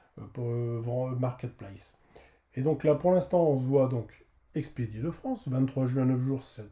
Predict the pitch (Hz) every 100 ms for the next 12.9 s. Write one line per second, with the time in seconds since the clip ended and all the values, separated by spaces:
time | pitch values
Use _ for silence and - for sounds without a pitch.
0 | _ - 98 104 117 - 143 127 117 160
1 | - - - - - 120 - 117 277 -
2 | 123 117 139 180 - 139 131 123 127 123
3 | 120 123 123 - 131 120 117 101 - 165
4 | 208 - 131 139 143 117 - 113 - _
5 | _ _ _ _ _ _ 113 120 139 131
6 | 143 - 104 107 113 135 208 - _ _
7 | _ - _ _ _ _ - _ _ 160
8 | 202 226 208 - _ - _ 135 139 147
9 | 143 135 135 147 180 185 180 147 120 120
10 | 123 127 120 123 180 151 - - 170 170
11 | - - 143 143 123 113 202 214 131 113
12 | 113 117 170 139 135 113 104 - _